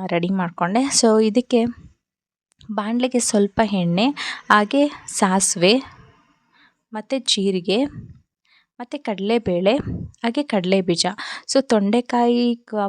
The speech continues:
ನೀವು, ಮ್, ಪಲ್ಯ ಮಾಡೋದಾದರೆ ಸ್ವಲ್ಪ ಕಡಲೆ ಬೀಜನ ಆ್ಯಡ್ ಅಪ್ ಮಾಡ್ಕೊಳ್ಳಿ, ತುಂಬ ಚೆನ್ನಾಗಿರುತ್ತೆ. So, ಈ ಥರ ಒಂದ್ಸಲ ಟ್ರೈ ಮಾಡಿ ನೋಡಿ, ಆ, ಸಖತ್ತಾಗಿರುತ್ತೆ.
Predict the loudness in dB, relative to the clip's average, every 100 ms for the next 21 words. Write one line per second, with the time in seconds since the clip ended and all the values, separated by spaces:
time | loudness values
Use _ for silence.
0 | -6 -10 -4 -2 0 0 2 0 0 -4
1 | -8 -4 -2 0 0 -2 -2 -2 0 -2
2 | 0 -4 -4 -10 -10 0 2 2 0 0
3 | -2 2 0 2 2 2 2 0 2 2
4 | 2 2 -2 -2 2 4 4 0 -2 0
5 | 2 2 2 0 -2 0 -2 -2 -6 -8
6 | -6 -2 -2 -4 -6 -4 -2 -2 -2 -2
7 | -4 -4 -10 -8 -6 -4 -4 -4 -4 -2
8 | -4 -4 -8 -10 -4 -2 -2 -4 -6 -4
9 | -2 2 0 0